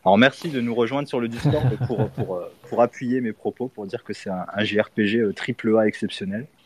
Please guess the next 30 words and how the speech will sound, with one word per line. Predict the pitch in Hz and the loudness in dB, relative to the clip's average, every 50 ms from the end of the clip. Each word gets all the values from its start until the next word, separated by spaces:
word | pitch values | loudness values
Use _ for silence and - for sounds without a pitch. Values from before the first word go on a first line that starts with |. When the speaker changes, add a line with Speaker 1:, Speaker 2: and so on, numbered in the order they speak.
| _ - - - _ _ _ _ | _ -20 -20 -20 _ _ _ _
Speaker 2:
Alors | 117 104 101 - | -4 -4 -4 -4
pour, | - 120 110 110 110 | -4 -2 -2 -2 -2
pour | - - 107 - | -2 -4 -6 0
tout | - 160 | 2 2
te | 147 | 4
dire, | 131 135 151 170 165 | 6 6 6 6 6
moi, | 143 131 139 139 139 127 | 4 4 4 4 2 2
euh, | 120 117 113 110 110 110 110 | 2 0 0 0 -2 -2 -2
je | 104 101 101 | -2 -4 -4
l'ai | 113 113 | -2 -2
lancé, | 117 127 131 131 131 - 151 156 | 0 2 0 0 0 2 2 2
j'ai | 151 123 120 | 2 2 0
eu | 110 | -2
du | 101 104 | 0 -2
mal | 104 113 127 135 | 0 0 2 2
à | 131 | 2
rentrer | 113 117 120 - 123 | 2 0 8 10 10
Speaker 1:
Bah | 123 120 127 | 10 10 8
Speaker 2:
dedans, | 143 196 | 8 6
Speaker 1:
oui, | 349 330 - | 6 4 2
je | 127 | -2
sais, | 117 - - 196 269 | -6 2 2 2 2
Speaker 2:
franchement. | 302 302 - 120 | 4 0 -2 -2
Speaker 1:
je | 123 131 | -4 -6
sais | 123 - - 190 240 240 | -8 -2 0 0 0 0
que | - | -2
tu | - 160 | -6 -4
en | 139 131 123 | -4 -4 -2
fais | - 143 | -4 -4
partie. | 117 - - - - _ - 143 135 127 | -2 0 -2 -4 -4 _ -12 -12 -12 -12